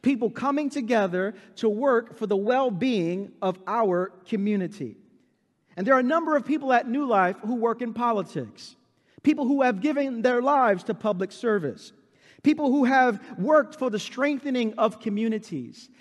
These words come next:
that justice and fairness and equality would be seen in our communities and elsewhere. But the challenge, as you know, is that politics has a way of morphing into other things.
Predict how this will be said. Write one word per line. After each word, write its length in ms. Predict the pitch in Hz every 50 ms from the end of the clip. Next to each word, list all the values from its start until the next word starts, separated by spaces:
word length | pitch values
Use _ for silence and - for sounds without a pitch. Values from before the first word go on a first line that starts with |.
| _ _ -
that 160 | 233 226 165
justice 640 | 151 202 294 302 - - - - 254 202 - - 220
and 120 | 208 180
fairness 600 | - - 277 277 277 277 277 247 220 202 202 -
and 160 | 220 214 202 - 285 254
equality 760 | 247 - - - - 254 247 262 277 262 254 262 - 240 220 202
would 200 | 196 226 185 180
be 100 | 220 196
seen 540 | - - 269 285 285 277 269 247 220 196
in 200 | 190 - 226 214
our 200 | 226 247 220 214
communities 800 | 220 - 226 220 247 262 254 254 226 226 208 190 175 160 - 151 -
and 140 | 214 202 202 -
elsewhere. 560 | 202 185 185 185 - - 180 151 127 113 - _ _ _ _ _ _ _ _ - - -
But 100 | 247 247
the 80 | 233 240
challenge, 640 | - - 247 294 311 330 349 339 330 320 294 226 -
as 320 | 320 269 269 277 254 214
you 100 | 254 277
know, 400 | 247 262 269 262 254 240 233 240
is 220 | 240 - 240 226
that 260 | 240 240 - - - -
politics 720 | - 285 320 320 311 294 - - - 226 196 208 202 -
has 300 | 226 233 240 262 240 214
a 80 | 262 262
way 240 | 269 262 269 262
of 100 | 247 226
morphing 680 | 196 202 208 226 277 311 311 302 302 311 - 240 226 226
into 260 | 233 220 220 - 226 -
other 240 | 240 226 208 226 214
things. 640 | 220 247 233 214 185 131 - - - - - -